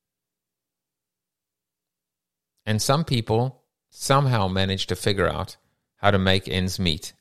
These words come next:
and keep things going and adapt and pivot.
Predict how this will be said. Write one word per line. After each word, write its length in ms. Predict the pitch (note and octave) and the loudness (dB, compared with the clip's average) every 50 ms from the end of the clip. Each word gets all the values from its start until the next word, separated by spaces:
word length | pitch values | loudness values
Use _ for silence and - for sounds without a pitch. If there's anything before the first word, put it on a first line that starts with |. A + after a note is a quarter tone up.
| - | -12
and 140 | - G2+ F#2+ | -10 -10 -10
keep 240 | - - G2 F#2 - | -4 -4 -4 -4 -4
things 260 | - F#2+ F2+ E2+ - | -4 -4 -4 -4 -2
going 480 | - F#2+ F2+ E2+ D2+ B1+ - - A2+ - _ _ | 0 2 2 2 0 -4 -8 -12 -16 -18 _ _
and 160 | - G2+ G#2 G2 | -6 -2 0 0
adapt 560 | G2 F2+ - F#2 E2 F2 - - - - - _ _ _ _ - | 0 0 2 0 0 0 -4 -10 -14 -14 -16 _ _ _ _ -10
and 160 | - F#2+ E2 | -8 -8 -8
pivot. 420 | - - F#2 D#2+ - - - - | -2 -4 -4 -4 -4 -8 -10 -16